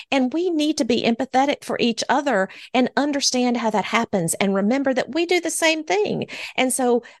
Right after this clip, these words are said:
being understanding and, and being open and being available to listen, you know, our kids want the same thing. They want to be treated with the same respect and the same dignity and the same deference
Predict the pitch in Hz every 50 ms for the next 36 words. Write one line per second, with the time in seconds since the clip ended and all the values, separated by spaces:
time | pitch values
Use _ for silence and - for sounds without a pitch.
0 | - 190 - 254 277 302 320 320 - - 254 240 226 233 220 - - 233 226 220
1 | 220 220 208 175 180 185 - - - - - _ - 214 208 202 190 - - 208
2 | 196 196 190 165 - - 185 180 - 240 262 269 269 254 - - 208 226 240 226
3 | - 226 185 170 165 170 160 220 233 247 254 254 240 - 196 185 175 196 196 214
4 | 220 220 202 196 185 - - - 165 165 185 208 233 233 - - 170 156 156 160
5 | - - - - - - 240 226 226 - - 214 233 247 - - - 226 220 214
6 | - 233 233 233 226 - - 240 - - 247 233 233 226 - 311 311 240 190 214
7 | 190 180 170 180 208 214 - - - - 262 233 - - - 196 160 147 156 151
8 | - 151 - - 147 - - - 165 180 196 226 254 - - - - 180 156 151
9 | 156 - - - - - - - - 180 170 175 - - 202 202 226 247 247 202
10 | 180 170 160 160 160 147 - 160 156 156 151 147 - - - - - 175 170 -
11 | - 208 214 254 262 247 202 175 170 - - 180 160 - -